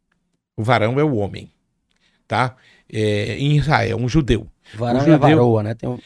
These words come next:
Speaker 1: A varoa é a mulher, o varão é o homem. Então, nasce o varãozinho, ele passa sete dias. No oitavo dia, ele é apresentado ao sumo sacerdote.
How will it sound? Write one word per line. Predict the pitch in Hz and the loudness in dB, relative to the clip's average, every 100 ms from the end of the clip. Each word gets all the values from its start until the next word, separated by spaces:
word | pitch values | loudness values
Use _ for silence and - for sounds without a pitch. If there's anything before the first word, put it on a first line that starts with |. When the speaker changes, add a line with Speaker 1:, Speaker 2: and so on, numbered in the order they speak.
| _ | _
Speaker 1:
A | - | -4
varoa | 107 143 135 170 | 6 8 10 10
é | 160 | 8
a | |
mulher, | 180 151 101 - | 6 2 0 -6
o | - 104 | -10 -4
varão | 104 101 131 | -2 -2 -4
é | |
o | 156 | -6
homem. | - - - - _ | -8 -16 -20 -20 _
Então, | 120 135 170 175 | -4 0 0 0
nasce | 170 185 190 - | 2 2 2 -2
o | |
varãozinho, | 147 139 127 107 131 151 98 _ _ _ | 2 2 2 -4 -4 -2 -4 _ _ _
ele | 127 143 | -2 0
passa | 143 151 - | 2 0 0
sete | - - 190 170 | -8 -6 -6 -8
dias. | 127 107 - - - - _ _ - - _ | -10 -10 -10 -14 -16 -20 _ _ -20 -20 _
No | 131 | 2
oitavo | 160 165 190 190 180 | 4 6 4 2 2
dia, | 135 131 165 139 120 | -4 -4 -2 -2 0
ele | 139 143 151 | 0 4 4
é | |
apresentado | 151 147 156 135 151 123 131 127 127 139 156 151 _ _ _ _ _ _ | 4 0 -6 -6 -10 -8 -6 -4 -6 -8 -10 -14 _ _ _ _ _ _
ao | 117 113 | -12 -12
sumo | - 135 | -10 -12
sacerdote. | - 120 147 107 85 - - | -12 -14 -14 -14 -16 -20 -20